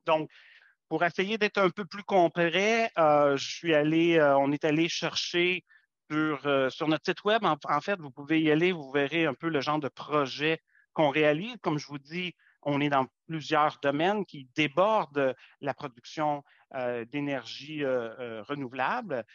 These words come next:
mais on en a un certain nombre qui ont eu lieu par le passé, comme celui-ci, là, de, d'optimisation de,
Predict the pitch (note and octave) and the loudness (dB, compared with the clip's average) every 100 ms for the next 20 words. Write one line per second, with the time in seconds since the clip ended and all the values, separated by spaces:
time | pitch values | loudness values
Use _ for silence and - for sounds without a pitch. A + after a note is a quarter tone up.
0 | - _ B2+ D#3+ A#3 G3+ D3 D3 D3+ D#3 | -20 _ -4 -2 2 2 2 0 2 0
1 | - D3+ D#3+ C3+ B2+ C3 F3 - D3+ B2+ | -2 -10 -8 -6 -6 -6 -8 -8 -8 -10
2 | A#2+ C3+ C#3+ B2 B2 C3 A#2 - C#3 C#3+ | -10 -10 -6 -6 -6 -6 -8 -10 -14 -10
3 | B2+ - B2+ B2+ - - C#3 D3 C3 C3 | -10 -12 -14 -16 -20 -20 -12 -4 -2 -2
4 | A#2 A#2 C3 - D#3 D3+ C#3+ C3 - D3+ | -6 -6 -8 -8 -10 -4 0 -2 -2 -2
5 | D#3 D#3 B2+ A#2+ | -2 -2 -6 -12